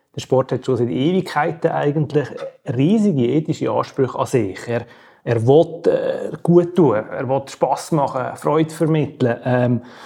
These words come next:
und, und in dem Sinne den Mensch und, und seine Würde ins Zentrum stellen.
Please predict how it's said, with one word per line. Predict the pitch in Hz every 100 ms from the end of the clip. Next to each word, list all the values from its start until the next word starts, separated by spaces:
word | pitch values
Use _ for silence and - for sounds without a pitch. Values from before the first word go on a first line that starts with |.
| - -
und, | - 135 131 131
und | 131 127
in | 117
dem | 123 135
Sinne | 139
den | 117
Mensch | 104 117 147 139
und, | 120 -
und | 117 113
seine | 123 113
Würde | 123 135 135 135
ins | - - 160
Zentrum | 180 170 147 120
stellen. | 120 117 - -